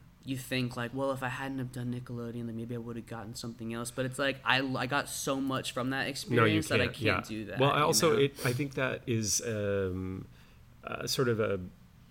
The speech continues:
Speaker 2: what's my word? Like, a repudiation of our lives unfolding. Like, it's,
Speaker 1: Mm-hmm.
Speaker 2: it's all kind of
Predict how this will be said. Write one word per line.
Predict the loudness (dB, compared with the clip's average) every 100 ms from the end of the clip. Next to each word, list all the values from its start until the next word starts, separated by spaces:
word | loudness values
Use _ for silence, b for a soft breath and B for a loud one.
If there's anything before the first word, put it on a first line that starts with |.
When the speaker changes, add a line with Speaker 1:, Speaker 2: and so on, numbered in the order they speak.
| -10
Speaker 2:
what's | -8 -2
my | 0
word? | 2 2
Like, | 0 0
a |
repudiation | 0 0 0 2 2 2 2 2
of | 2
our | 2 2
lives | 2 2 2 2
unfolding. | 0 0 0 0 2
Like, | 0 2
it's, | 2 2 2
Speaker 1:
Mm-hmm. | 0 -2
Speaker 2:
it's | -2
all | -2 2 4 2 0 B B B
kind | 0
of | 2